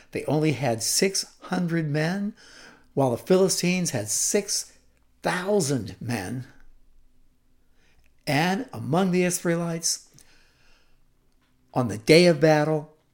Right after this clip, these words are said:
not a soldier with Saul and Jonathan had a sword or a spear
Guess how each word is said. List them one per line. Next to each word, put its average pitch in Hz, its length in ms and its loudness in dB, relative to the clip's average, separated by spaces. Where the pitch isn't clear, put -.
not 156 680 0
a 143 80 2
soldier 170 560 4
with 156 140 0
Saul 147 360 4
and 151 100 -2
Jonathan 131 460 0
had 123 160 0
a 95 80 -6
sword 160 480 4
or 120 180 -6
a 104 80 -8
spear 143 640 2